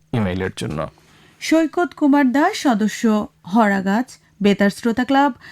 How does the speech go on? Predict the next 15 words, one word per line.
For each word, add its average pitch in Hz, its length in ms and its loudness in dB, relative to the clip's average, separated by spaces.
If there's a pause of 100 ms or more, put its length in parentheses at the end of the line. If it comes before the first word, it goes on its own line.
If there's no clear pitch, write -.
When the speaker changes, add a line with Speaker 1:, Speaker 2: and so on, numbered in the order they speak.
(140)
Speaker 2:
রানীর 233 380 6
বন্দর, 285 320 2
দিনাজপুর 202 540 0
থেকে 196 240 -4
লিখেছেন, 247 480 0 (420)
ম্যাগাজিন 214 360 2
অনুষ্ঠান 370 380 -6
মহানগরে 269 520 2
প্রচারিত 240 420 -2 (180)
প্রতিটি 294 460 0
পর্ব 190 340 -2 (480)
সত্যি - 360 -2 (420)
অসাধারণ 262 640 2
ভালো 165 260 -2
লাগে, - 280 -6